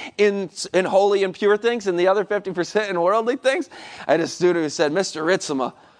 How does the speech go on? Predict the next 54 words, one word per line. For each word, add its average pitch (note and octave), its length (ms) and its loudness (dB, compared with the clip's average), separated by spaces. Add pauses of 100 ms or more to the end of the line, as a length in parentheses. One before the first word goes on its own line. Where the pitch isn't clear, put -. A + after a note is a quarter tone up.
(380)
uh, E3+ 680 2
fifty-fifty, A3 840 0
if D#3 120 -6
we're F3 100 -2
talking G#3 340 0
about F3+ 200 0
worldly F#3 420 2
media, F#3+ 420 0
shouldn't F3+ 300 -2
that F#3+ 200 2
be F#3+ 180 -2
zero?" G#3 600 2 (240)
And B2+ 100 -2
that B3+ 160 2
was C4 160 -2
one C#4+ 160 2
who A#3+ 120 0
was G#3+ 180 0
not G#3 200 0
inclined G3 560 -2
to, F3+ 260 2
like, D#3 380 2
"I'm E3+ 200 2
gonna E3+ 120 0
live D#3+ 220 0
a D3 60 -2
pure D3+ 200 0
life," D#3 220 2
at C#3 160 -2
that D#3 220 0
point, - 320 -8 (240)
at A#2 180 -4
least. B2 380 -4
And, C#3 280 0
and, D3 140 -4
and, C#3 100 -6
but D3 120 0
he, F3+ 200 -2
he E3 300 -2
acknowledged G3 680 0
it - 120 0
because A#3+ 460 -2
we, A#3+ 340 -2
we C4+ 240 0
would C4+ 140 2
all A3+ 240 2
know F#3+ 240 2
that C#3+ 220 0
if D3+ 100 -4
we're E3+ 80 -6
in E3+ 120 -2
our D#3 180 -2
honest F3+ 360 -4
moments, D3 460 -2